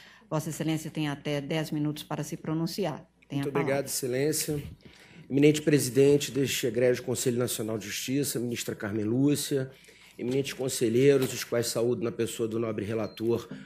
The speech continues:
Speaker 2: doutor Valtércio de Oliveira, ilustre representante do Parquet e da O A B, meus colegas advogados, senhoras e senhores.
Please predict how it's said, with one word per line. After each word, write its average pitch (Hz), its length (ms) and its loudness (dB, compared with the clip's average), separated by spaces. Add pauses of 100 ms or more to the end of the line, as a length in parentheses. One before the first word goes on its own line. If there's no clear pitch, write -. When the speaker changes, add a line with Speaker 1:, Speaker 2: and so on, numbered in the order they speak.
(160)
Speaker 2:
doutor 110 280 2
Valtércio 107 480 0
de 107 60 0
Oliveira, 123 680 4 (300)
ilustre 113 380 -2
representante 113 680 -2
do 104 120 -10
Parquet 120 720 0 (400)
e 107 100 0
da 113 140 2
O 113 100 4
A 107 100 2
B, 143 460 8 (440)
meus 120 220 2
colegas 120 440 2
advogados, 110 960 0
senhoras 113 320 -2
e - 40 -4
senhores. - 500 -2